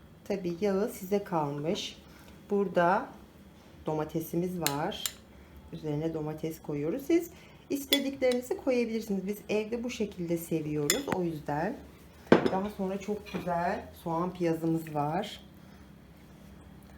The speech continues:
Onu arasına koyuyoruz. Böyle bol sumaklı,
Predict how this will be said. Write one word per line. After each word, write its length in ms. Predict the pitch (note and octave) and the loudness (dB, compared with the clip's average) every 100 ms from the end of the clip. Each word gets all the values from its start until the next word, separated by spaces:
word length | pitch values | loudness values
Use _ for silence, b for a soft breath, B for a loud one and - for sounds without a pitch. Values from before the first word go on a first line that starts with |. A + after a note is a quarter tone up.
| B B - | B B -4
Onu 180 | E3 E3 | -2 0
arasına 520 | D#3 D#3+ - D#3 - - | -2 -4 -4 -4 -4 -4
koyuyoruz. 840 | D3+ D3 D3 C#3 E2 A2 F#3 - - - - | -2 -2 -2 -4 -2 -2 -4 -8 -16 -18 -10
Böyle 420 | - - - E3 | -6 -4 -4 -2
bol 180 | D#3+ D#3+ | -2 -2
sumaklı, 1120 | E3 - D#3+ D3 D3 - C3+ C#3+ D#3 F#3+ A3+ | -4 -4 -2 -2 -4 -8 -4 0 2 4 2